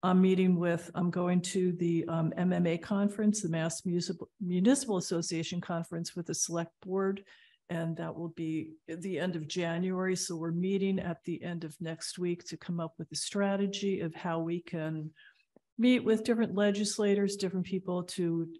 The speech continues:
try and access more funding for Deerfield. And one last thing, we did have, um, the geothermal application. That's a federal geothermal exchange application.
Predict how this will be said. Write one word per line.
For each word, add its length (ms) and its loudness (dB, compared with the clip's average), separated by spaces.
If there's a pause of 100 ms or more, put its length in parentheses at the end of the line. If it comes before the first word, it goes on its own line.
try 340 -2
and 240 -2
access 500 -6
more 220 -4
funding 760 -4 (140)
for 420 -12 (320)
Deerfield. 640 -6 (580)
And 260 2
one 160 2
last 360 -2
thing, 260 6 (760)
we 140 0
did 240 4
have, 480 -2
um, 340 -6 (320)
the 80 -6
geothermal 960 0
application. 720 -8
That's 220 -10
a 20 -16
federal 400 -6
geothermal 720 -8
exchange 480 -8
application. 1000 -4